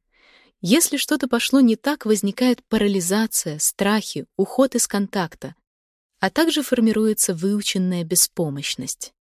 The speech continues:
Понятие выученной беспомощности ввели в тысяча девятьсот шестьдесят седьмом году американские психологи Мартин Селигман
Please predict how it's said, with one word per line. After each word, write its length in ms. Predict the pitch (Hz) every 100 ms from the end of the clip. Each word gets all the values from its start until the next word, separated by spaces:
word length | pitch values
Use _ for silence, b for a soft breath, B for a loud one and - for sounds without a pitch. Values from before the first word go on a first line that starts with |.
| _ _ _ _
Понятие 560 | - 214 277 339 - 262
выученной 640 | 214 294 285 - 226 226
беспомощности 880 | 214 214 - 320 311 226 185 - -
ввели 320 | 165 185 220
в 100 | 330 -
тысяча 420 | 269 262 247 220
девятьсот 420 | 202 196 - 226
шестьдесят 500 | - 180 190 - 190
седьмом 360 | - 165 165 165
году 340 | 175 247 285 b b b b
американские 680 | 226 247 262 349 - 262
психологи 640 | 247 - - 277 254 202 214
Мартин 500 | 208 226 - 196 165
Селигман 640 | - 262 294 226 226